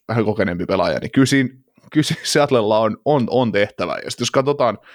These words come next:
verrataan nyt sitä, että, et en mä halua nyt oikeasti aliarvioida sitä, että Seattle lykkäsi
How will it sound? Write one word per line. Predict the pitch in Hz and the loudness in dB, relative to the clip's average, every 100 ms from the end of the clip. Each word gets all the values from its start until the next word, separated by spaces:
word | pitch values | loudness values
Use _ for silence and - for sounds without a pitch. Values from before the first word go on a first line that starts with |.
| - - _ _ - - 117 | -20 -20 _ _ -20 -12 0
verrataan | 123 120 110 | 2 2 2
nyt | 107 - | 0 -4
sitä, | 107 107 98 | 0 2 2
että, | - - - _ _ _ _ - - - - | -2 -6 -8 _ _ _ _ -18 -18 -12 -6
et | 107 - _ - | -6 -8 _ -2
en | 131 | 2
mä | 139 | 2
halua | 151 139 | 2 2
nyt | 123 123 | 2 0
oikeasti | 135 120 113 - | -2 -2 -2 0
aliarvioida | 117 113 95 90 78 | 2 2 -2 -6 -10
sitä, | - - 92 | -12 -6 -6
että | 80 | -4
Seattle | 98 92 82 - _ _ - | -4 -4 -6 -10 _ _ -6
lykkäsi | 95 - - | -6 -6 -10